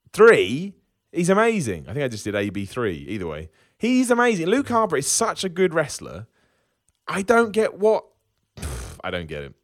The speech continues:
I don't get it. I'll never understand why they don't like him. And it's not like this is just on me.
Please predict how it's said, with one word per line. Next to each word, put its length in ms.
I 80
don't 160
get 180
it. 140
I'll 100
never 380
understand 480
why 80
they 60
don't 180
like 220
him. 100
And 80
it's 100
not 140
like 160
this 140
is 60
just 260
on 160
me. 340